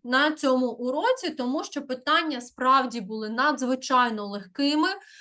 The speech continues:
мо-, і правила, які ми з вами неодноразово вчили і зверталися до них неодноразово.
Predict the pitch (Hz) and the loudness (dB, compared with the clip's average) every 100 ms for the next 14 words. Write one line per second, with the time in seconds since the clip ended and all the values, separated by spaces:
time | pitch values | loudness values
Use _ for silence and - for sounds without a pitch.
0 | - - 247 254 269 294 269 - 285 269 | -14 0 2 2 0 0 -2 -2 2 2
1 | 294 320 294 277 226 240 269 254 240 226 | 2 0 -2 -4 -6 -4 -2 -2 -4 -2
2 | 269 262 214 233 285 254 240 226 247 247 | 0 -2 -4 -4 -2 -2 -4 -6 -4 -2
3 | 233 226 - 285 294 339 359 - 254 302 | -2 -6 -8 -4 -2 -2 -4 -4 -2 -2
4 | 294 208 202 226 247 269 262 208 190 208 | -2 -6 -2 2 2 2 -2 -8 -8 -8
5 | 226 214 214 240 220 208 202 190 185 151 | -8 -6 -2 0 0 -4 -6 -6 -10 -12
6 | 180 | -16